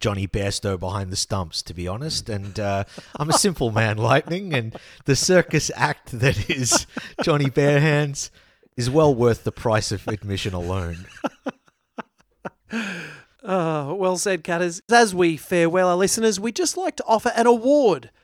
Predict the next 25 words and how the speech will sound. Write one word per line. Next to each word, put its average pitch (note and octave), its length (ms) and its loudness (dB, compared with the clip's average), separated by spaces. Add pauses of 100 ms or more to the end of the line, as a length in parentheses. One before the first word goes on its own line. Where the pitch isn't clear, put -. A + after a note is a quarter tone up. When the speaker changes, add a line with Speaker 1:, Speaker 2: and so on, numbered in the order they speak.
(140)
Speaker 2:
to E3 160 -2
acknowledge G3+ 500 4
some D#3+ 220 -6
of D3 60 -10
the C#3+ 220 -10
feats - 600 -2
in D#3 120 -12
our C3+ 160 -8
last C3 380 -8
test. B3+ 320 -4 (320)
Of - 140 -10
course, B3 280 4
there's F#3+ 240 0
Bazball. G3+ 760 2
We D3 100 -8
celebrate D#3 580 -4
the C#3 140 -12 (180)
coach - 440 2
of D3+ 80 -4
the D#3 180 -6
England F#3+ 420 0
side, F#3 460 0 (300)
Brendan G#3 340 4
McCullum. G#3 480 0
Well, A3+ 220 2